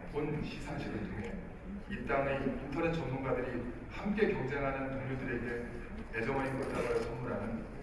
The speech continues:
따뜻하고 의미 있는 행사로 거듭 발전해 나갈 수 있기를 진심으로 소망합니다.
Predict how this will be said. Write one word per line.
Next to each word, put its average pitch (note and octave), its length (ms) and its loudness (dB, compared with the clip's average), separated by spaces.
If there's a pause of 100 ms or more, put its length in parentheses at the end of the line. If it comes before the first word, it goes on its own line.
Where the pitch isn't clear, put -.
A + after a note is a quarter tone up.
(140)
따뜻하고 C#3 1000 0
의미 D#3+ 280 2
있는 D3 240 2
행사로 A2+ 540 0 (280)
거듭 - 340 2
발전해 B2+ 400 0
나갈 A#2 200 2
수 A2 140 -2
있기를 G#2+ 500 -2 (180)
진심으로 A#2+ 500 -2
소망합니다. A#2 560 -4